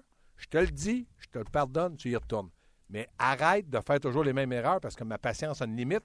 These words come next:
Puis d'après moi, il y en a deux dans les gradins qui prient le bon Dieu à tous les matins pour que le Canadien perde, pour qu'il joue. Tenordi puis Patterson. Donc,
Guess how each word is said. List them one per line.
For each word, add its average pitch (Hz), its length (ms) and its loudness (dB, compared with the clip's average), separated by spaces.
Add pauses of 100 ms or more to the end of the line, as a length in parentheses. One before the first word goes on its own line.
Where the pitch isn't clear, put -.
Puis 123 180 -8
d'après 214 400 0
moi, 262 220 -2 (260)
il 135 60 -4
y - 20 0
en 131 120 0
a 131 100 2
deux 196 160 -2
dans 156 80 -2
les 110 80 -4
gradins 104 380 -4 (460)
qui 143 140 2
prient 226 200 2
le 254 40 0
bon 214 240 10
Dieu 190 160 8
à 202 60 6
tous 233 180 0
les 262 60 2
matins 202 420 6 (220)
pour 139 100 -2
que - 80 -2
le 123 60 4
Canadien 147 440 0
perde, 190 380 6 (140)
pour - 140 -16
qu'il 127 140 -6
joue. 113 200 -4 (160)
Tenordi 208 560 8
puis - 160 -12
Patterson. 113 460 0 (580)
Donc, 185 420 8